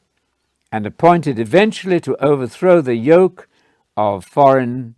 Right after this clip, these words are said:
domination in Israel and to bring about the restoration of the kingdom covenanted forever to David and faithful Israel.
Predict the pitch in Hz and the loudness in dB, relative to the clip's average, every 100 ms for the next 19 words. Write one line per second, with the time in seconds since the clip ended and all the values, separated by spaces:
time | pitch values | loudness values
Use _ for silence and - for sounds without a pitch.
0 | - 113 110 101 110 143 135 - 113 104 | -8 -6 -4 -6 -4 -4 -4 -10 -10 -8
1 | 113 123 135 156 190 208 202 _ _ _ | -6 -6 -4 -4 -4 -4 -8 _ _ _
2 | _ _ _ _ _ - 127 123 123 107 | _ _ _ _ _ -8 -6 -6 -8 0
3 | 143 131 107 117 107 - 107 113 113 - | 0 0 2 2 2 -2 -8 -6 -8 -10
4 | 104 113 123 117 - 110 107 101 90 98 | -6 -2 -2 -4 -14 -14 -8 -10 -10 -12
5 | - 175 147 117 107 117 _ _ _ _ | -4 -2 -2 -6 -8 -12 _ _ _ _
6 | - 226 226 208 190 151 156 139 135 - | 4 4 4 -2 -4 -4 -10 -10 -12 -2
7 | 135 110 110 107 _ - 120 104 113 98 | -2 0 -2 -6 _ -14 -12 -6 -6 -6
8 | 92 101 82 _ _ _ _ _ - 117 | -10 -12 -16 _ _ _ _ _ -10 -8
9 | 117 113 - 98 87 101 101 127 113 98 | -8 -10 -10 -10 -10 -14 -10 -8 -8 -8
10 | 76 62 - | -10 -12 -16